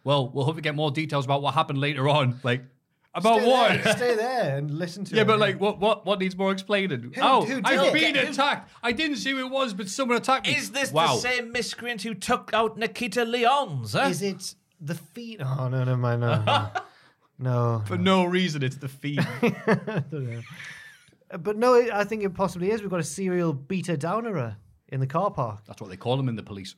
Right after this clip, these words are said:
Speaker 2: Yeah.
Speaker 3: We haven't seen scripts for a while. That's all I'm saying.
Speaker 2: Yeah.
Speaker 3: He could have put a blonde wig on for the first attack.
Speaker 2: Yes.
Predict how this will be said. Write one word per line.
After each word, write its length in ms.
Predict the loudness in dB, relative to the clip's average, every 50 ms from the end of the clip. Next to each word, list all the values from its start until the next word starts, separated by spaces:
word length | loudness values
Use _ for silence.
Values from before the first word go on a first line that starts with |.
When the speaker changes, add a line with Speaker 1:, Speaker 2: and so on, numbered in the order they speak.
| _ _
Speaker 2:
Yeah. 400 | -6 -4 -2 0 2 2 2 2 0 -4 -10 -6
Speaker 3:
We 80 | -2 0
haven't 240 | 0 0 0 -2 -4
seen 500 | -2 -2 -2 -2 -2 -2 -4 -6 -8 -12
scripts 440 | -16 -16 -14 -6 -6 -6 -6 -6 -14
for 120 | -12 -10 -8
a 60 | -4
while. 220 | -4 -2 -2 -2 -4
That's 200 | -6 -10 -8 -6
all 100 | -4 -4
I'm 160 | -2 -4 -4
saying. 220 | -6 -2 0 0
Speaker 2:
Yeah. 300 | 2 2 2 2 2 0 -4 -8 _ _ _ _ _ _ _ _ _ -14
Speaker 3:
He 80 | -10
could 80 | -8 -8
have 100 | -10 -8
put 120 | -8 -12
a 40 | -12
blonde 320 | -10 -10 -10 -8 -8 -8 -8
wig 240 | -8 -10 -8 -8
on 140 | -8 -10 -10
for 100 | -12 -14
the 80 | -16 -14
first 300 | -12 -10 -10 -10 -12 -14
attack. 340 | -14 -8 -8 -8 -8 -8 -14 -12
Speaker 2:
Yes. 460 | -10 -8 -8 -8 -12 -14 -18 -20 _